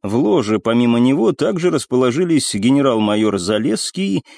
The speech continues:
и начальник собственной безопасности центра, полковник Шпилевский. «Значит, ради вот этого молодого человека вы пригласили нас сюда?»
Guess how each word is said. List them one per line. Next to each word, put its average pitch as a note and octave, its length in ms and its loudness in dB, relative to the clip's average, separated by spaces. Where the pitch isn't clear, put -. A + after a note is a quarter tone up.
и C3+ 80 0
начальник F3 540 0
собственной C3 500 0
безопасности A2+ 840 -2
центра, E3 760 0
полковник A#2+ 600 0
Шпилевский. - 760 -2
«Значит, G3 840 -2
ради G3 380 2
вот F#3+ 300 2
этого G3 380 2
молодого D3+ 600 2
человека C#3 1040 0
вы B2 320 0
пригласили B2+ 640 0
нас B2+ 260 0
сюда?» E3+ 560 0